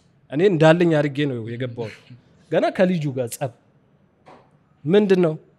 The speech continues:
"አይ ብር አምጣ።" የ-፣ ኪሴ ውስጥ አለ። "እሺ ታርጋ ልያዝ" አልኩ። እሱ ወርዶ "ካልመታሁ" አለ። እንዴት ልትሰርቀኝ ነው ወይ እንደዚህ ማለት ልታጭበረብረኝ ነው ወይ አይነት ነገር ማለት።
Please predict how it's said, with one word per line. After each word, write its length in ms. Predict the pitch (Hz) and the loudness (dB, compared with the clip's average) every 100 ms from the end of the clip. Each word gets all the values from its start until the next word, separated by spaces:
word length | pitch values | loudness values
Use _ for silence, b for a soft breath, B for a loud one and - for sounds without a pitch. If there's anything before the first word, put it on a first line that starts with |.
| _ | _
"አይ 240 | 190 170 285 359 320 277 220 208 190 185 180 170 170 165 _ - | -8 -6 -4 -6 -8 -8 -8 -8 -8 -10 -10 -12 -14 -18 _ -10
ብር 220 | 151 151 | -4 -2
አምጣ።" 200 | 139 127 120 - _ _ _ _ | -2 -4 -12 -20 _ _ _ _
የ-፣ 200 | 185 226 - - - 240 | -8 -8 -8 -16 -14 -14
ኪሴ 200 | - 226 208 | -12 -6 -4
ውስጥ 180 | 196 | -2
አለ። 120 | 170 139 b _ | -6 -8 b _
"እሺ 160 | 196 254 | -2 0
ታርጋ 260 | 220 208 196 196 | 2 2 2 0
ልያዝ" 280 | 180 180 170 | 0 -2 -2
አልኩ። 160 | 120 - _ 226 | -6 -10 _ -8
እሱ 180 | 339 415 | -2 2
ወርዶ 280 | 415 226 185 247 | 4 2 0 -6
"ካልመታሁ" 500 | - 180 156 160 131 | -6 -6 -6 -6 -10
አለ። 160 | 110 98 _ _ _ | -10 -16 _ _ _
እንዴት 240 | 139 147 135 | -10 -8 -8
ልትሰርቀኝ 580 | 127 131 131 143 135 131 | -10 -12 -8 -10 -8 -12
ነው 100 | 113 104 | -12 -14
ወይ 120 | 104 | -18
እንደዚህ 360 | 107 110 117 123 | -18 -16 -12 -6
ማለት 280 | 160 330 233 | -4 -4 -6
ልታጭበረብረኝ 760 | 151 160 156 139 127 120 117 | -4 -4 -2 -4 -4 -6 -8
ነው 120 | 113 | -8
ወይ 100 | 107 | -12
አይነት 220 | 113 113 117 | -10 -10 -10
ነገር 240 | 113 302 | -8 -8
ማለት። 200 | 220 - | -10 -14